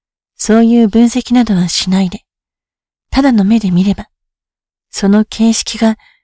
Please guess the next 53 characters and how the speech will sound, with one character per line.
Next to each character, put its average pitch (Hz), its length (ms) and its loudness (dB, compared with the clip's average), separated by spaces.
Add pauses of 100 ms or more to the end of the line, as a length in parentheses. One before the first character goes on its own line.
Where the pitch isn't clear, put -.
(260)
一 - 240 -4
目 302 100 -2
で 190 120 -2
わ 165 100 -2
か 190 120 -6
っ - 40 -8
て 180 140 -8
し - 180 -6
ま 170 120 -4
う。 233 80 -16 (1300)
何 240 280 4
か 185 160 -8
差 240 220 2
異 220 60 2
が 190 120 0
あ 214 80 2
る 240 80 -2
か 196 140 -4
ら 180 60 0
に 160 100 -4
違 190 340 -6
い 196 40 -4
な 196 100 -2
い。 240 80 -8 (1900)
目 254 140 4
で 247 140 4
見 226 120 2
れ 226 100 2
ば 185 140 0
す - 180 -4
ぐ 226 120 0
わ 190 120 2
か 233 160 0
る 226 80 2
く - 140 -8
ら 180 80 0
い 170 60 0
の 165 100 -2
差 190 200 -6
異 175 40 -6
が、 - 180 -14 (920)
精 202 220 2
密 226 240 0
な 220 80 -4
測 - 260 -8
定 214 200 0
を 220 60 2
す - 160 -8
れ 226 120 -4
ば、 175 220 -4 (480)
か 254 160 0
え 277 40 4
っ - 40 -8